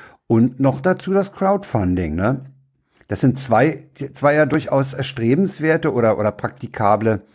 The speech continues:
äh, Dinge. Und, und die kann der Film natürlich dadurch, dass er so produziert ist, auch noch, äh, vermitteln.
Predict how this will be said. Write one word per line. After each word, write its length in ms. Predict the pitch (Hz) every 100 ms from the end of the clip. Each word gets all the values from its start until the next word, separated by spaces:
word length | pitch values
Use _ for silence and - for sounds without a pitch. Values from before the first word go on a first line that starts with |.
| _ _ _ _ _ _
äh, 120 | 113
Dinge. 600 | 85 95 113 147 208 95 _ -
Und, 200 | 143 -
und 300 | 135 110 -
die 220 | 120 135
kann 220 | - 135
der 120 | 143 139
Film 300 | - 135 160
natürlich 480 | 147 156 147 139
dadurch, 340 | - 120 151 135
dass 200 | 127 -
er 180 | 131 104
so 300 | 110 147 139 - -
produziert 680 | - 123 123 - 175 208 208
ist, 360 | 110 151 - _ _ _ _ -
auch 240 | - 151 -
noch, 300 | 101 - -
äh, 180 | 107 104
vermitteln. 720 | - 107 104 - 101 92